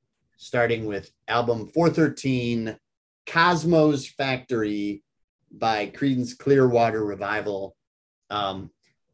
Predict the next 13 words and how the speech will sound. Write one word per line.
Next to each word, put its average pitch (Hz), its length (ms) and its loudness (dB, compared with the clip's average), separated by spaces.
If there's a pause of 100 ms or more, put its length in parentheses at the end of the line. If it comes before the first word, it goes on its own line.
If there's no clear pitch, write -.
(100)
I 110 60 -6
mean, 113 480 -4
this 185 260 0
could 127 220 -2
be, 123 220 2
like, 107 480 -2 (1500)
uh, 107 400 -2
a 107 160 -8
kind 143 180 -2
of 127 60 -2
a 107 100 -4
greatest 113 400 -2
hits. - 480 -4